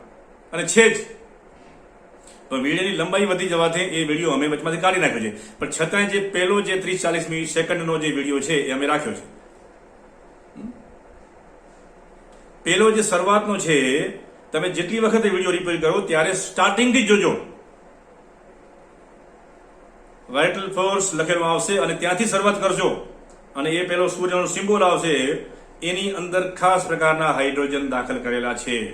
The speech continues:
એટલે આ કોઈ લેક્ચર નથી કે લાખો વીડિયો આ YouTube-માં રિલીઝ થઈ રહ્યા છે, એમાં એનો આ એક પણ છે.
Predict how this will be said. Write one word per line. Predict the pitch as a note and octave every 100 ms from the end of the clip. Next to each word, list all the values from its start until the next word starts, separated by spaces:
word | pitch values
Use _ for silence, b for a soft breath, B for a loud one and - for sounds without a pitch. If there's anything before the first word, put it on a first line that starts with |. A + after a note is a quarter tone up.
| - - - - - - - - - - - - - - - - -
એટલે | - D3
આ | D3 F3
કોઈ | F3
લેક્ચર | B2 D3 D3 G#3 G#3
નથી | A3+ G3+ A2 - - B B
કે | E3
લાખો | D3+ E3+ F3 G#3
વીડિયો | F#3+ F#3 F#3+ G#3 G#3+ F3
આ | E3+ E3+ D#3+ D3 C#3+ C3+
YouTube-માં | E3 F3+ F3+ F3 E3
રિલીઝ | F#3 A3
થઈ | E3+
રહ્યા | E3 D#3
છે, | - D3+ D3+ D#3
એમાં | E3+ E3
એનો | E3
આ | D#3+ D#3+
એક | D#3+ -
પણ | D3+
છે. | C#3+